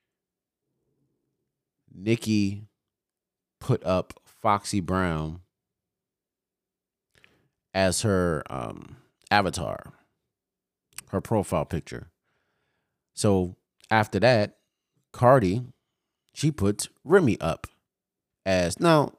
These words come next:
let's, let's be honest, right? We, we know that, that Remy and Cardi,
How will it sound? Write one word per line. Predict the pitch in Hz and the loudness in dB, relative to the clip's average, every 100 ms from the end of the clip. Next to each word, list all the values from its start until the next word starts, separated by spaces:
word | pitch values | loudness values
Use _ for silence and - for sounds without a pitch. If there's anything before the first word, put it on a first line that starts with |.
| _ | _
let's, | 160 170 | 0 0
let's | 156 165 | 2 0
be | - 98 | 2 -2
honest, | 82 60 - 90 | -2 -6 -6 -2
right? | 92 101 _ _ _ _ - - - - _ _ _ _ | 0 -2 _ _ _ _ -20 -20 -20 -20 _ _ _ _
We, | 135 135 | -10 -4
we | 147 175 | 0 2
know | 156 113 98 95 | 4 4 4 4
that, | 90 87 82 80 | 2 0 0 -2
that | 87 58 | -4 -2
Remy | 80 95 92 90 92 - _ _ _ _ _ _ _ _ _ _ _ _ _ _ _ _ _ - - - _ - | -4 -2 0 -2 -6 -14 _ _ _ _ _ _ _ _ _ _ _ _ _ _ _ _ _ -20 -20 -20 _ -6
and | 104 101 | -2 -2
Cardi, | - 104 92 90 90 | 2 4 4 2 -2